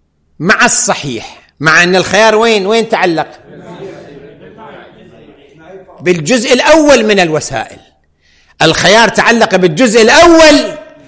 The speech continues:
الذي هو فيه العيب من الوسائل، ولكن، آه، نقول الأجزاء الأخرى الصحيحة أيضًا يجوز الرد فيها،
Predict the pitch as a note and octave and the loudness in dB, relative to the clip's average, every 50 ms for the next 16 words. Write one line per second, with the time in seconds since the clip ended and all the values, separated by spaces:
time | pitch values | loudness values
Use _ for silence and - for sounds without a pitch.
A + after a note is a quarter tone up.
0 | - G3 G3 G#3+ G#3+ A#3+ A3 G#3+ A#3+ A3 - G#3+ G3+ F#3+ F3 B2+ B2 D3 C#3 A#2+ | -4 -2 0 0 2 2 4 4 4 2 2 2 2 2 2 0 -2 -2 -2 -4
1 | G#2 - - _ _ _ _ _ _ _ _ _ _ _ _ _ - C3+ E3 E3 | -6 -12 -18 _ _ _ _ _ _ _ _ _ _ _ _ _ -6 -2 -2 0
2 | D#3 C#3+ C#3 A#2+ - - A2 G2+ - G2 F#2+ _ _ _ _ _ _ _ - - | 0 0 -2 -4 -4 -6 -8 -8 -10 -14 -18 _ _ _ _ _ _ _ -10 -6
3 | D3+ D#3+ F3+ F#3+ F#3 E3 - - C#3+ C3+ B2 A2 - _ _ _ _ _ _ _ | -4 -2 -2 -2 -2 -4 -6 -8 -10 -10 -10 -14 -18 _ _ _ _ _ _ _
4 | - - C#3 C#3 C3 C#3 C#3 C3+ - D3+ E3 D#3+ D3+ C#3 C3+ C3+ B2+ A#2+ - _ | -10 -8 -8 -6 -6 -6 -8 -8 -4 -4 -2 -2 -2 -2 -4 -6 -6 -8 -14 _
5 | _ _ _ _ _ _ _ - - D#3+ D#3 D3 D#3+ D3 C3+ B2+ F#3 G3 G3 F3+ | _ _ _ _ _ _ _ -6 -6 -4 -4 -4 -4 -4 -2 0 0 0 0 0
6 | E3 D#3+ - - C#3 C#3+ C#3 - - D3 A#2+ B2+ C#3 C3 - C#3+ B2+ G#2+ - _ | -2 -4 -8 -8 -8 -8 -8 -8 -10 -10 -8 -8 -8 -8 -8 -12 -14 -14 -16 _
7 | _ - - - A#3+ A#3 F#3+ G3+ G3 F#3 F3+ F#3 F3+ D3 F3 F3 E3 C#3+ D#3+ D#3 | _ -2 0 2 2 2 2 0 0 0 0 -2 -2 -2 -2 -2 -2 -4 -6 -6
8 | D3+ D#3+ D3 B2+ - - - C#3+ A#2+ B2+ C3+ | -6 -6 -8 -10 -12 -14 -12 -12 -12 -14 -18